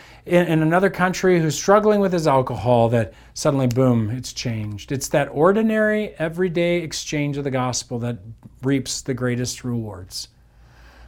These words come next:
And I wanna challenge us to consider these things. How can you continue forward? How can you be praying for God to reveal who it is that you need to share?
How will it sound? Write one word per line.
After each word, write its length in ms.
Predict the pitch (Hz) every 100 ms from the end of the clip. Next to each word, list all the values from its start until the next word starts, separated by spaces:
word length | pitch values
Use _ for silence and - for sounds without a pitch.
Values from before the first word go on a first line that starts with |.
| -
And 80 | 127
I 80 | 156
wanna 240 | 175 175
challenge 540 | 156 170 180 185 156
us 180 | 127 113 - - - -
to 140 | - 147
consider 500 | 165 156 - 180 180
these 220 | 175 160
things. 300 | 175 151 131
How 180 | 156 170
can 220 | 175 180
you 100 | 170
continue 500 | - 180 170 160 160
forward? 540 | 151 143 135 104 98 - _ _ _ _ - - - - -
How 180 | - 185
can 160 | 196 202
you 80 | 196
be 120 | 185
praying 760 | 151 - 185 180 147 117 110 - -
for 140 | - 151
God 260 | 165 160
to 100 | 147
reveal 440 | 147 135 147 156 135
who 240 | 165 196
it 80 | 180
is 180 | 151 127
that 140 | 135
you 160 | 135 170
need 160 | 160
to 80 | 123
share? 400 | 113 - 107 98